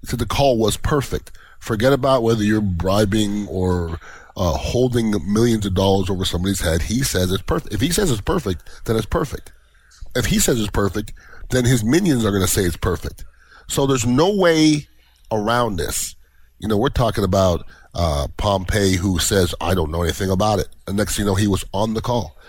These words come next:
This is the template for what happens in the White House right now. Denial? "I didn't do that." Then, "Oh, we have evidence. Show me the evidence." When you show them the evidence, they go,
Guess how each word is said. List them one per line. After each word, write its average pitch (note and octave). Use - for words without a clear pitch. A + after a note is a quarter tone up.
This D3+
is E3+
the B2
template A#2+
for G#2
what G#2
happens G2+
in F#2+
the F#2+
White G2
House E2
right D#2+
now. D2
Denial? G2+
"I A#2+
didn't A#2
do F2+
that." F#2+
Then, C3+
"Oh, C#3+
we D3+
have E3
evidence. C#3+
Show -
me D#3+
the D#3
evidence." A2
When B2
you B2+
show F#3+
them D3
the A2
evidence, G#2+
they A2
go, G#2